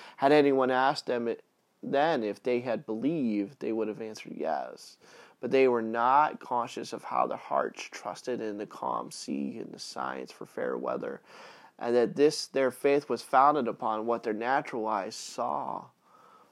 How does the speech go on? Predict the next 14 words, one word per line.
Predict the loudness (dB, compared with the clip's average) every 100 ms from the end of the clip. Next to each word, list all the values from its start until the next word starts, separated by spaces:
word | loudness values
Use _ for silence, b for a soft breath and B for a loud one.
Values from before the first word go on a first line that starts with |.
| _
But | -4 0
when | 0 0
the | -4
tempest | -6 -10 -8 -6 -6 -6
comes | -6 -2 0 -2 -8 -14 -14
and | -10
the | -6
waves | -2 0 -2
fill | -4 -4 -4
the | -4
boat, | -6 -4 -4 -6 _ _ _ -14
their | -12 -12 -14 _ -4
faith | -2 -4 -10 _
vanishes, | -6 -6 -8 -10 -16